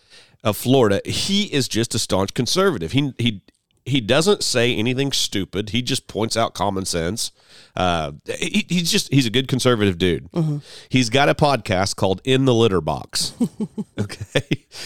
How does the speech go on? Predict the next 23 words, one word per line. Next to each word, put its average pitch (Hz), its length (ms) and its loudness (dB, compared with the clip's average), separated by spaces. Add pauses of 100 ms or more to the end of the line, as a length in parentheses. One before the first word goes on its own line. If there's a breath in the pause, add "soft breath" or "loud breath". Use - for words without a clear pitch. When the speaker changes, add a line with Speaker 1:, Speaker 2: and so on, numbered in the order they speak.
(200 loud breath)
Speaker 1:
It's 117 220 2
him 135 260 4
and 104 80 4
his, 101 240 0
his 107 180 0 (360)
cohort, 117 400 4
Jules 101 500 0
is 98 180 -2
her 95 80 4
Speaker 2:
Mm-hmm. 90 80 0
Speaker 1:
name, 90 320 -2
and 104 140 -2
they 107 80 4
do 120 160 0
one 110 200 2
every 98 240 0
day. 82 300 -4 (840)
Man, 92 220 -2
wouldn't 78 180 -8
that 67 120 -12
be 71 100 -12
fun - 420 -16 (180)
Speaker 2:
Mm. 151 260 -6